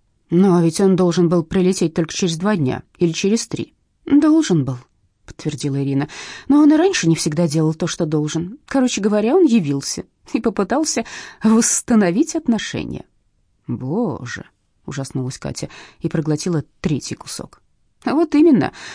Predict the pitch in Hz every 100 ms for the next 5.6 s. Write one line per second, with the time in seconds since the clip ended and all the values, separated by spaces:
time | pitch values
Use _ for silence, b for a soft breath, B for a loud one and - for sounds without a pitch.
0 | B - 359 381 247 240 302 349 359 359
1 | 285 196 185 240 294 226 185 143 135 143
2 | - 175 190 - 294 247 180 196 165 165
3 | 156 151 _ - 294 262 285 302 262 156
4 | 135 190 - - 233 165 - - - 320
5 | 185 117 113 131 -